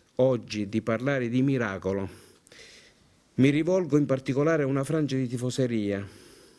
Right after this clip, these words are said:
specialmente chi decide settimanalmente di mettere alla gogna tesserati o dirigenti,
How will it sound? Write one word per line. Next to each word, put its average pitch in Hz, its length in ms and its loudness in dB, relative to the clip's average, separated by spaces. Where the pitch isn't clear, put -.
specialmente 123 1120 0
chi 120 140 0
decide 123 460 0
settimanalmente 127 1500 0
di 120 120 4
mettere 131 480 2
alla 113 160 -2
gogna 127 400 2
tesserati 127 640 0
o 127 40 0
dirigenti, 104 880 -2